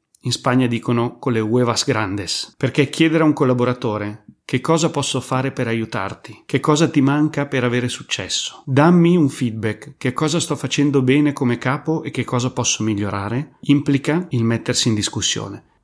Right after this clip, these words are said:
E questa è la cosa più difficile che ho visto nei manager che ho gestito io come risorsa umana.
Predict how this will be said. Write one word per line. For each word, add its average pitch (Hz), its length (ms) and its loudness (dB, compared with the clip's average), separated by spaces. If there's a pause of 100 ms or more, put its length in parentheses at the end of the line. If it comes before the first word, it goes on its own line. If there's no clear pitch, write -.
E 120 100 -4
questa 127 380 2
è 143 60 2
la 113 100 -2
cosa 117 240 0
più 123 120 0
difficile - 520 -4
che 107 100 -6
ho 110 40 -2
visto 107 540 -2
nei 113 180 2
manager 104 460 0
che - 120 -4
ho 104 40 0
gestito 101 420 -4
io 95 180 -2
come 101 200 -6
risorsa 98 420 -6
umana. 98 380 -10